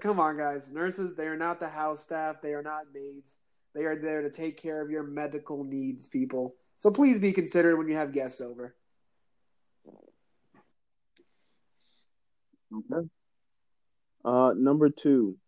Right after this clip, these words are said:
Speaker 2: how does overeating lead to obesity in some,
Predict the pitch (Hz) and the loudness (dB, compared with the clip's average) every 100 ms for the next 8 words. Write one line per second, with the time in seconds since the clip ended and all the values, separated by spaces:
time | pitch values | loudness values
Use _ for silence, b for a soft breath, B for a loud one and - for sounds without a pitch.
0 | _ _ _ - 143 180 196 196 151 175 | _ _ _ 2 6 8 8 8 6 8
1 | 160 143 143 135 131 131 135 123 117 135 | 6 6 6 6 6 4 6 6 6 2
2 | - 123 117 104 - 123 110 104 | 2 0 2 0 0 2 2 0